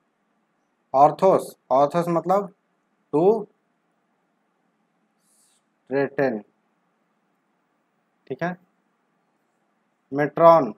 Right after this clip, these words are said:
मेट्रॉन मतलब मीजर करना, जैसे जो हमारे आँख का, अ, measure करता था। Oculus, Oculus मतलब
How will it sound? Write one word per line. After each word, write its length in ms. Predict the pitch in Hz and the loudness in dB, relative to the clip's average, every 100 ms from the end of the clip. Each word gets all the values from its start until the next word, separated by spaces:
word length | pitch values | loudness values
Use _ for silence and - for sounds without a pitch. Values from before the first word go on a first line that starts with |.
| _ 127 | _ -14
मेट्रॉन 340 | 135 156 160 | -10 0 0
मतलब 380 | 170 165 190 196 - _ _ _ _ _ _ _ _ _ _ _ | 0 0 -2 -2 -12 _ _ _ _ _ _ _ _ _ _ _
मीजर 360 | 127 143 143 147 | -6 -2 0 0
करना, 340 | 135 107 110 - _ _ _ _ _ 127 | 0 -4 -6 -14 _ _ _ _ _ -10
जैसे 200 | 127 139 | -6 -2
जो 100 | 139 | 0
हमारे 300 | 139 139 143 | 0 0 0
आँख 380 | - 139 147 - | -2 -4 -6 -2
का, 140 | 156 196 - _ _ _ _ _ _ _ _ - | -2 -2 -10 _ _ _ _ _ _ _ _ -8
अ, 160 | 131 | -6
measure 320 | 131 139 143 143 | -2 0 0 0
करता 300 | 113 110 107 | -4 -2 -6
था। 180 | 110 - - | -6 -10 -4
Oculus, 680 | 147 - 185 165 104 - - _ _ 127 | -4 -2 2 2 2 -8 -20 _ _ -10
Oculus 340 | 127 156 160 | -4 -2 -2
मतलब 380 | 156 147 175 202 | -2 -4 -2 -4